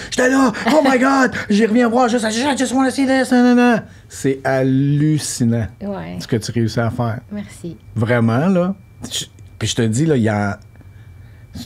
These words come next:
Speaker 1: tu, tu l'as fait, là, puis après ça, ton nom, tu vas voir l'original, puis à un moment donné, ça tombe, toi, tout de suite. Parce que tout le monde fait, il y a la, j'oublie le nom de la dame qui avait fait quand
Speaker 2: Victoria.
Speaker 1: l'enregistrement.
Speaker 2: Yeah.
Speaker 1: Puis après ça, il y a toi.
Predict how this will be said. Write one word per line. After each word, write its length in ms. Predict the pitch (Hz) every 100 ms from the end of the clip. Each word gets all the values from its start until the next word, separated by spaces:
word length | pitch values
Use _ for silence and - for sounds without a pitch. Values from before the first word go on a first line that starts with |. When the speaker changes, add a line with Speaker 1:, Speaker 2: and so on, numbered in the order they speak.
| - -
Speaker 1:
tu, 180 | 160
tu 180 | - -
l'as 160 | 160 143
fait, 240 | - 180 226
là, 140 | 214
puis 120 | 208
après 160 | 143 139
ça, 120 | 160
ton 360 | - - 143 135
nom, 280 | 139 156
tu 80 | 165
vas 80 | -
voir 60 | 151
l'original, 520 | 185 196 196 131 208 - - - - - -
puis 60 | 147
à 40 |
un 20 |
moment 120 | 147
donné, 200 | 151 160 - - - -
ça 180 | - -
tombe, 260 | 123 123 113
toi, 180 | - 127
tout 160 | -
de 60 | -
suite. 220 | - 120 - - -
Parce 160 | 131
que 40 | -
tout 60 |
le 60 | 147
monde 120 | 147
fait, 320 | - 143 139 - - - - - -
il 80 | 131
y 20 |
a 40 | 135
la, 140 | 131 -
j'oublie 360 | - 117 127 135
le 100 | 131
nom 160 | 123 127
de 60 |
la 120 | 127
dame 320 | 117 127 135 127
qui 140 | 131
avait 180 | 113 113
fait 240 | - 131 -
quand 80 | - 127
Speaker 2:
Victoria. 180 | 123 123
Speaker 1:
l'enregistrement. 680 | 127 123 - 131 131 147 185 -
Speaker 2:
Yeah. 120 | 190 170 - - - - -
Speaker 1:
Puis 100 | 156
après 140 | 156
ça, 80 | 165
il 20 |
y 40 | 175
a 20 |
toi. 220 | 151 -